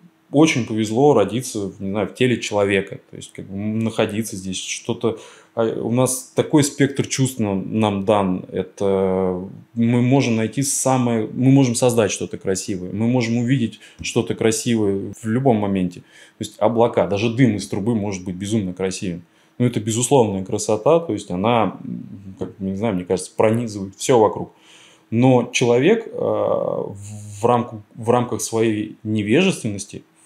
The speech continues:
в коей-то мере пытается, э, навязать, он пытается управлять тем, что находится вокруг него. Я уволился три года назад. Первый год я, у меня очень сильно ломался характер,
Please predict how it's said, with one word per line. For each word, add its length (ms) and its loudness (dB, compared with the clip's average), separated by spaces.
в 160 -20
коей-то 320 2
мере 300 2
пытается, 840 2
э, 360 -4
навязать, 640 2
он 80 0
пытается 500 0
управлять 560 2
тем, 220 2
что 200 -4
находится 480 -2
вокруг 380 -4
него. 360 -2
Я 60 4
уволился 420 2
три 80 -2
года 240 -2
назад. 580 2
Первый 300 4
год 340 2
я, 240 2
у 40 0
меня 300 2
очень 400 2
сильно 280 0
ломался 440 -2
характер, 480 0